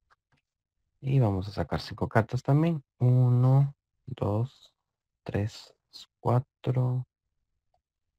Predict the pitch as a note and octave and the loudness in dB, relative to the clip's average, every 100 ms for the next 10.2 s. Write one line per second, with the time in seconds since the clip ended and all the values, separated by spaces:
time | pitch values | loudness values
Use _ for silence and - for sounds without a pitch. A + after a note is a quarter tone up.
0 | _ _ _ _ _ A2+ - A2 G2 C3 | _ _ _ _ _ -16 -6 -4 -4 -8
1 | _ _ _ _ _ _ _ _ _ _ | _ _ _ _ _ _ _ _ _ _
2 | _ _ _ _ _ _ _ _ - _ | _ _ _ _ _ _ _ _ -16 _
3 | _ _ _ _ _ _ _ _ _ _ | _ _ _ _ _ _ _ _ _ _
4 | - D3+ C#3 A2+ G#2+ G2 F#2 - - F2+ | -6 -4 -2 0 -2 -4 -8 -12 -10 -6
5 | F2 F2+ - - A#2+ - C#3 C#3 D#3 - | -6 -6 -2 -2 -2 0 4 4 2 -6
6 | - - - _ _ _ _ _ _ - | -18 -20 -20 _ _ _ _ _ _ -2
7 | C#3 C#3 C#3+ D3 D3+ - _ _ _ _ | 2 4 2 0 -4 -12 _ _ _ _
8 | - - G#2 A2 G#2+ G2 G#2+ B2 C3 C3+ | -12 -10 -10 -10 -4 -4 -4 -6 -2 2
9 | C#3 D3 C#3 - - _ B2+ A#2+ A#2+ A#2+ | 0 -2 -10 -16 -20 _ 0 2 2 2
10 | C#3 | 0